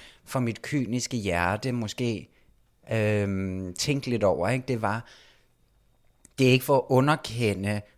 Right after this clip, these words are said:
på nogen måde Mettes sorg over den døde hund,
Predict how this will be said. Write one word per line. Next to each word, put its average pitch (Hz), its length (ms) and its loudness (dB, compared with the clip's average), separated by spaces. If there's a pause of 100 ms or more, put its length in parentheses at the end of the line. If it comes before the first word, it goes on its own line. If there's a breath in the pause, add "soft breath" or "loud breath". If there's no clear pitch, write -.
(120)
på 127 100 -2
nogen 113 320 2
måde 107 420 2
Mettes 107 380 0
sorg 104 420 0
over 101 240 -4
den 107 160 -8
døde 104 380 -2
hund, 117 260 -2